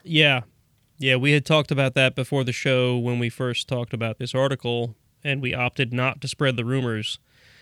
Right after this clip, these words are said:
Which I think is a good choice until there's something to back them. But, yeah, I mean, you guys can fill in the blanks there. Money vanishes. C E O, C E O or whoever this guy was dies, or p-,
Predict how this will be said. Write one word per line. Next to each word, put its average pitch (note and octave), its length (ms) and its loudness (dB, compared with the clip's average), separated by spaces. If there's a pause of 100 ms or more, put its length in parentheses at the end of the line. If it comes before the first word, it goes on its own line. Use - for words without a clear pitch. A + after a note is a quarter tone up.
(1300)
Which A3 180 4
I G3+ 120 10
think F#3 160 8
is D3 100 6
a D3 60 4
good C#3+ 180 4
choice D3 380 4
until D3 280 2
there's C3 180 2
something B2+ 440 0
to D3+ 80 -6
back B2+ 320 0
them. B2 260 -6 (220)
But, B2+ 260 0
yeah, C#3 320 4
I C3 140 -2
mean, C3+ 200 2
you C#3+ 120 -2
guys C#3+ 280 6
can C3 160 0
fill C#3+ 200 0
in C3+ 100 2
the B2 60 0
blanks B2+ 380 0
there. A2 320 -4 (1080)
Money C#3+ 300 4
vanishes. B2+ 840 2 (2250)
C C#3 320 0 (160)
E B2 40 4
O, B2 120 0
C C#3 200 0
E C#3 200 2
O C3 120 4
or B2 140 2
whoever B2+ 280 0
this A#2+ 140 -4
guy B2 160 0
was A#2 300 0
dies, C#3+ 880 -8
or A#2 260 -2
p-, - 200 -18